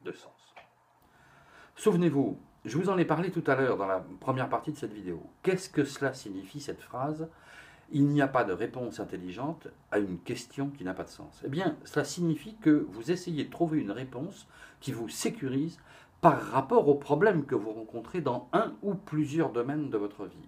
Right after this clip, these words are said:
Or, cette réponse, si elle devait exister, vous l'auriez déjà trouvée. De fait, elle serait intelligente en soi, puisqu'elle serait la réponse que vous cherchez. Ben oui, mais <laughs> voilà. Cette réponse si sécurisante n'arrive pas,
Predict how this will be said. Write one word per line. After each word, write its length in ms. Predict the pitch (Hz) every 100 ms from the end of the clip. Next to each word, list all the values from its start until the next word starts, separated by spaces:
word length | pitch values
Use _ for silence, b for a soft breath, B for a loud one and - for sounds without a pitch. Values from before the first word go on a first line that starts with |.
| -
Or, 360 | 160 127 82 - b b b
cette 240 | - 151 -
réponse, 560 | 135 202 226 226 - b b b
si 200 | - -
elle 220 | 92 92
devait 400 | 90 160 190 175
exister, 500 | 117 90 104 - 196
vous 180 | 147 143
l'auriez 460 | 160 170 151 160 156
déjà 500 | 135 156 143 151 110
trouvée. 320 | - 90 87 - _ b b b b b
De 140 | 104
fait, 300 | 135 196 - -
elle 100 | -
serait 300 | - 135 117 - -
intelligente 720 | 147 139 135 123 113 110 104 -
en 160 | 135
soi, 360 | 139 - 233 240 B B B -
puisqu'elle 320 | 139 147 131
serait 400 | 139 110 101 - - -
la 320 | 98 143 185
réponse 480 | 151 143 214 226 -
que 100 | 202
vous 200 | 165 202
cherchez. 360 | 160 - 98 - _ _ _ _ -
Ben 120 | 90
oui, 120 | 113 110
mais 160 | 90 -
<laughs> 140 | - - 98
voilà. 320 | 95 107 - _ B B B B
Cette 220 | - 147
réponse 380 | 165 156 175 151
si 120 | -
sécurisante 880 | - - 170 - 151 131 117 110 98
n'arrive 320 | 87 87 104 -
pas, 260 | 190 202